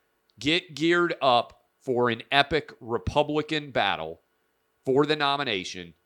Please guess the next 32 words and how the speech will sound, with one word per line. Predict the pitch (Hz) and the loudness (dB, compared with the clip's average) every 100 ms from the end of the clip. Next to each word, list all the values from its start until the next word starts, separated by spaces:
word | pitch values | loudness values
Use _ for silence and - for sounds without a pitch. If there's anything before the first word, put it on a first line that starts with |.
| _ _ | _ _
between | 104 117 110 | -10 -8 -8
Donald | 101 120 131 123 | 0 2 2 -4
Trump | - 107 98 _ _ - | -4 -4 -4 _ _ -6
and | 104 | -4
Ron | 101 95 92 | 0 0 -2
DeSantis. | 92 101 78 - 65 - - | -8 -6 -8 -10 -14 -14 -8
And | 113 104 | -4 0
it | 117 | 2
is | 135 117 | 2 0
going | 123 123 117 | -2 0 -4
to | |
be | 98 104 90 87 _ _ _ _ _ | -4 -4 -2 -6 _ _ _ _ _
a | 101 95 92 90 - _ _ - | -2 0 -2 -4 -12 _ _ 0
absolute | 120 131 120 - 131 113 110 104 _ _ _ | 0 0 -4 -2 -2 -2 -4 -6 _ _ _
Donnybrook. | 110 95 90 76 71 62 - _ _ _ _ _ _ _ _ _ _ _ _ _ _ - | -6 -4 -4 -10 -14 -14 -18 _ _ _ _ _ _ _ _ _ _ _ _ _ _ 2
This | 190 190 | 2 4
was | 208 175 | 4 4
an | 196 | 2
election | 175 156 180 185 - 120 107 113 _ _ | 2 2 0 0 -4 -4 -6 -14 _ _
where | 131 226 | 0 0
seventy-five | - - 208 196 226 220 220 - 180 165 165 - | 0 0 2 2 0 -6 -12 -2 0 0 -2 -4
percent | 160 139 160 151 | -6 -6 -6 -4
of | 135 | -6
people | - 110 101 104 104 | -8 -14 -8 -6 -4
were | 113 110 | -4 -2
unhappy | 131 151 147 135 131 139 127 | -2 -2 -2 -2 -2 -4 -8
with | 117 - | -8 -8
the | 117 | -10
direction | 107 107 110 - 120 101 98 | -8 -4 -4 -4 -12 -14 -10
of | 107 92 87 | -8 -8 -12
the | |
country, | - - 139 123 76 65 | -16 -12 -12 -10 -14 -14